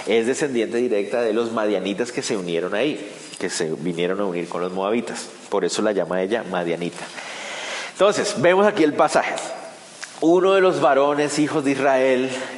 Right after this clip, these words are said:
trae a una madianita a sus hermanos, a su familia, a su tribu. La trae a su tribu y la presenta formalmente a ojos de Moisés, a ojos de toda la congregación de Israel. La, la presenta,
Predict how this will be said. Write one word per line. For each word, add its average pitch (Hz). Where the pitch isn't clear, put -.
trae 147
a 147
una 143
madianita 131
a 113
sus 117
hermanos, 104
a 95
su 123
familia, 120
a 104
su 123
tribu. 202
La 104
trae 156
a 160
su 160
tribu 123
y 101
la 113
presenta 170
formalmente 147
a 160
ojos 175
de 185
Moisés, 156
a 127
ojos 151
de 156
toda 160
la 165
congregación 123
de 117
Israel. 98
La, 101
la 101
presenta, 90